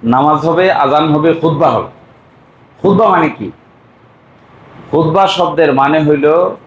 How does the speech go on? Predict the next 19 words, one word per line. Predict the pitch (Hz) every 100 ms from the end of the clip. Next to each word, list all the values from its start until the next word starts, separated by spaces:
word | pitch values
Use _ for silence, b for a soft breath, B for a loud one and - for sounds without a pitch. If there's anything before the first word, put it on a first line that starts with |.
| 113
ভাষণ, | 127 156 160 123 - - _ _ _ _ _ _ _ - - - - - - - - - - - - - -
আমরা | 135 139 151
যেটাকে | 143 143 147
বলি | 131 139 127
বক্তব্য। | 156 156 160 131 101 - - - - _ _ _ - - - - - - - - - - - - -
এই | 143 190
খুতবা | 190 196 202 202 180
যখন | 165 185
চালু | 180 147 151
হয়, | 131 143 113 127 - - _ _ _ _ _ _ _ _ _ _ - -
তখন | 139 - 185 190 190
ইসলামে | 156 - 190 185 196
খুতবা | 190 175 143 156 160
চালু | 147 143
হয়েছিল | 143 160 - 175 190 190 233 - -
যারা | - 139 160
খলিফা | 151 - 190 226 220 185
ছিলেন, | 131 117 143 - - - _ _ _ _ _ - - - - - - - -
যারা | 127 143 156 165 165 -